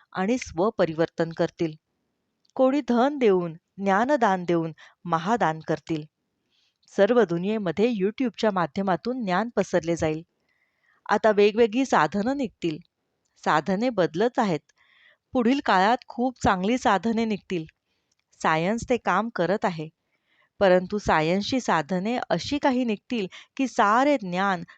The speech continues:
दुनियेत पसरायला वेळ लागणार नाही आणि फटाफट मुले जागृत होतील. एकीकडे बेहदची मुले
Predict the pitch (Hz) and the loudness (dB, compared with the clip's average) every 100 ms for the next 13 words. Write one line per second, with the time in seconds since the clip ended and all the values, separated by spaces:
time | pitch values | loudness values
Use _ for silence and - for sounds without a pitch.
0 | - 196 214 202 254 - - 175 208 214 | -8 -2 -2 0 0 0 -4 -2 0 2
1 | 190 220 165 196 226 180 170 180 170 151 | 2 2 2 2 2 0 -2 -4 -6 -10
2 | - _ _ _ _ - 233 294 - 220 | -14 _ _ _ _ -6 0 0 -2 -4
3 | - 285 277 - 269 311 254 214 226 185 | 2 2 2 0 -2 0 0 2 4 2
4 | 151 202 202 160 160 156 - _ _ _ | 2 -2 -2 -6 -8 -12 -18 _ _ _
5 | _ _ _ _ _ _ _ _ _ - | _ _ _ _ _ _ _ _ _ 0
6 | 190 - 233 202 220 180 170 196 208 269 | 0 2 0 2 2 4 2 2 0 -2
7 | 226 196 202 | -2 0 -2